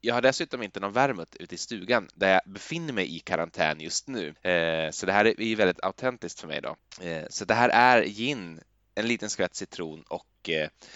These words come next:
några stänk Peychaus och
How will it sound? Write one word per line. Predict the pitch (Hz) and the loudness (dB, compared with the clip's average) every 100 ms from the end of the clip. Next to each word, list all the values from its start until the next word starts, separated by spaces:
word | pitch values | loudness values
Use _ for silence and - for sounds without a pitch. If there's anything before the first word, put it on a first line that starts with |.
| - - _ - 53 71 - | -20 -20 _ -14 -14 -16 -18
några | 92 92 | -6 -4
stänk | 90 87 - | -4 -6 -8
Peychaus | - 92 - 85 76 80 - | -4 -4 -2 -6 -6 -6 -10
och | - _ | -12 _